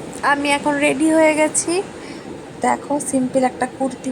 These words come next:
পরেছি আর জিন্স পরেছি নিচে, সেটাই তোমাদেরকে দেখাচ্ছিলাম। তো রেডি, এখন আমি একটা লিপস্টিক, রেড কালারের লিপস্টিক, সেটা আমি এখন দিয়ে নিচ্ছি। জামাটা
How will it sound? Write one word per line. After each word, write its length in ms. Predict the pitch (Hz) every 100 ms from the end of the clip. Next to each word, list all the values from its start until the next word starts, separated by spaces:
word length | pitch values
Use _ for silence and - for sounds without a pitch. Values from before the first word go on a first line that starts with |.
| 262
পরেছি 420 | 262 262 262 - 320 - - -
আর 80 | 233 226 -
জিন্স 220 | 254 254 -
পরেছি 300 | 254 247 - 247
নিচে, 220 | 247 - 285 -
সেটাই 260 | 220 240 247
তোমাদেরকে 400 | 240 240 247 262 240
দেখাচ্ছিলাম। 600 | 226 247 240 - 247 277 - - - - - - - -
তো 60 | 240 233
রেডি, 300 | 247 233 269 269 247
এখন 180 | 233 247 247
আমি 100 | 240
একটা 140 | 240 254 247
লিপস্টিক, 440 | 262 - - 254 -
রেড 160 | 247 233 -
কালারের 340 | 240 247 240 254
লিপস্টিক, 460 | 262 - - 254 -
সেটা 200 | - 220 233
আমি 100 | 233 233
এখন 160 | 240 233
দিয়ে 140 | 233 247
নিচ্ছি। 340 | 254 - - 269 359 - - - - - - - - - - - - - - 208 - - - - - - - - - - - - - - - - - - - - - 151 135 - - - - - - 233
জামাটা 360 | 240 240 240